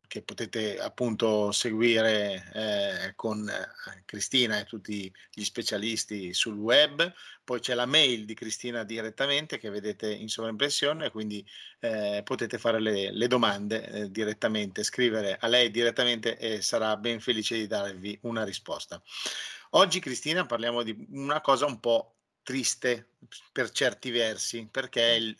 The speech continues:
Speaker 1: parliamo del lutto. Però c'è anche il modo di so-,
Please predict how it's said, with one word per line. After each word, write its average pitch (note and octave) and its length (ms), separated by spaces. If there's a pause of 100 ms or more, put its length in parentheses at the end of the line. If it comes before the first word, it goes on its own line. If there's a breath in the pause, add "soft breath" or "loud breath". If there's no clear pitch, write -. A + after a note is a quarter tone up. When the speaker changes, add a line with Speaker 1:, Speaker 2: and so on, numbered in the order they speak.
(140)
Speaker 1:
parliamo A#2 340
del A#2 160
lutto. A2 600 (480 loud breath)
Però D#3+ 240
c'è C3 160
anche B2+ 380
il D#3+ 100
modo A#2 460
di G#2 320
so-, - 320